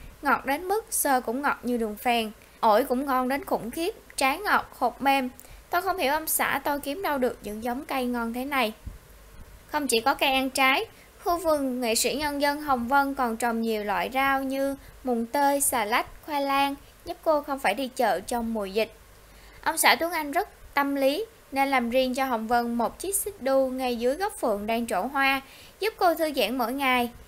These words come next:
Nghệ sĩ nhân dân Hồng Vân vẫn tỏ ra vô cùng thoải mái trong những ngày tự cách ly, cô chia sẻ.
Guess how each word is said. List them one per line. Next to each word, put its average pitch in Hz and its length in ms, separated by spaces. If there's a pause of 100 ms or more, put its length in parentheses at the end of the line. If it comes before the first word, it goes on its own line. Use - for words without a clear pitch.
(380)
Nghệ 269 120
sĩ 269 180
nhân 294 240
dân 285 200
Hồng 254 240
Vân 277 300
vẫn 233 220
tỏ 220 220
ra 269 200
vô 262 180
cùng 226 240
thoải 208 200
mái 254 340 (460)
trong 269 240
những 247 220
ngày 262 180
tự 190 180
cách 285 260
ly, 254 280 (180)
cô 247 120
chia 247 180
sẻ. 214 360